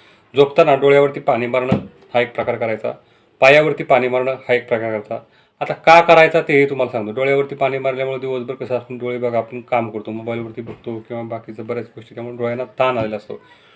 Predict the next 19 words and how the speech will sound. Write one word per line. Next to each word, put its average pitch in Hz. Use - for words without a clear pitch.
डोळ्यावरती 143
पाणी 127
मारणं 127
किंवा 131
पाणी 120
असं 123
थोडंसं 120
हलक्या 113
हाताने 123
मारणं, 117
यामुळं 123
डोळे 123
छान 120
पद्धतीने 117
काम 113
करत 110
असतात. 113
पायावरती 151
पाणी 139